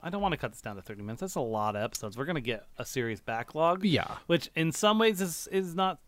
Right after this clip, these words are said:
Speaker 1: so bad, but in other ways, like, if we continue meeting on a regular cadence as we have been,
Speaker 2: Right, right.
Speaker 1: that's going to be a significant backlog.
Speaker 2: Yeah. I'm interested to see whatever you guys did for your little, um, special bonus episode when,
Speaker 1: <laughs>
Speaker 2: when the two of us couldn't participate.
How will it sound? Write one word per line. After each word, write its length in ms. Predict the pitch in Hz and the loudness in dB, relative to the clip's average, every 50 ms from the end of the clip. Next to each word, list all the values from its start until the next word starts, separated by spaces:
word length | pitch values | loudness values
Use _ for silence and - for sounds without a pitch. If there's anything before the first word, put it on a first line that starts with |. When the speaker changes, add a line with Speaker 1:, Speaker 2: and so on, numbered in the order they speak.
| - - - | -20 -18 -8
Speaker 1:
so 220 | - - 196 190 | -2 0 0 2
bad, 340 | 170 190 185 185 190 196 180 | 2 2 2 2 2 2 0
but 140 | - 165 123 | -2 -2 -2
in 100 | 120 127 | 0 0
other 200 | 139 135 139 135 | 0 2 2 2
ways, 320 | 135 127 123 123 113 - | 2 2 2 0 -2 -2
like, 260 | - 113 104 - - _ _ _ - - - - - - - | -4 -4 -4 -6 -12 _ _ _ -20 -20 -20 -20 -20 -10 -6
if 160 | - 131 - | -6 -4 -2
we 80 | 151 143 | -2 0
continue 420 | - 165 135 - 180 190 196 170 | 0 0 0 0 0 2 4 4
meeting 320 | 139 131 151 160 147 113 104 | 4 4 4 4 2 0 0
on 80 | 92 92 | -2 -6
a 40 | 92 | -4
regular 360 | 95 120 131 117 117 113 104 | -2 -2 0 0 -2 -4 -4
cadence 400 | - - 151 156 147 123 101 - | -4 -2 -2 -2 0 -2 -4 -4
as 120 | 110 98 101 | -8 -8 -8
we 100 | 104 95 | -6 -4
have 300 | 117 147 180 165 113 101 | 0 2 2 2 2 0
been, 100 | 104 101 | 0 0
Speaker 2:
Right, 160 | 80 120 - - - - - - - - | 0 0 -2 -6 -16 -20 -20 -20 -14 -8
right. 200 | - 87 76 - - - - - | -6 -6 -6 -6 -10 -18 -8 -2
Speaker 1:
that's 160 | - 127 123 117 | 0 0 2 2
going 200 | 120 147 143 131 | 2 4 4 6
to 60 | 131 | 6
be 100 | 131 127 | 8 6
a 60 | 117 | 6
significant 480 | - 127 117 123 123 110 117 104 113 92 | 6 2 0 2 0 0 0 -4 -4 -2
backlog. 320 | 110 101 92 - - 85 113 | -2 -4 -4 -4 -2 0 2
Speaker 2:
Yeah. 240 | 113 113 110 95 - - - - - _ _ - | 2 2 2 0 -4 -6 -14 -20 -20 _ _ -2
I'm 200 | - 123 151 170 | 2 4 6 8
interested 360 | 175 165 - - - 143 131 | 6 6 4 2 2 2 2
to 60 | 127 123 | 0 -2
see 180 | - - 123 | 0 0 2
whatever 260 | 117 120 113 110 104 | 4 4 4 4 2
you 120 | 104 98 101 | 0 0 -2
guys 240 | 95 98 92 92 - | -2 -2 -2 -4 -4
did 200 | - 107 92 - | -4 -6 -6 -6
for 100 | - 101 | -6 -6
your 160 | 92 90 90 | -6 -4 -4
little, 320 | 87 92 90 87 80 69 - | -4 -4 -4 -4 -4 -4 -4
um, 340 | - 92 87 85 85 92 - | -4 -4 -4 -4 -6 -6 -8
special 360 | - - - 104 95 - - | -6 -2 -2 -2 0 0 -2
bonus 320 | 85 95 95 98 95 - - | -2 -2 -2 -2 -4 -4 -6
episode 440 | 78 - 147 - - 165 160 76 76 | -4 -2 -2 2 2 2 2 2 0
when, 260 | 160 82 80 - - - - - - | -2 -2 -2 -6 -6 -6 -6 -6 -6
Speaker 1:
<laughs> 200 | - - - - | -8 -10 -10 -8
Speaker 2:
when 160 | 107 95 87 | -6 -6 -6
the 80 | 80 80 | -6 -6
two 220 | - - 104 98 | -6 -6 -6 -4
of 100 | 90 87 | -4 -6
us 140 | - - - | -8 -8 -10
couldn't 320 | - - 80 - - - - - - - | -8 -10 -10 -8 -10 -12 -12 -14 -14 -12
participate. 600 | - - - - 90 - - - - - - | -12 -12 -10 -10 -12 -12 -14 -14 -14 -14 -16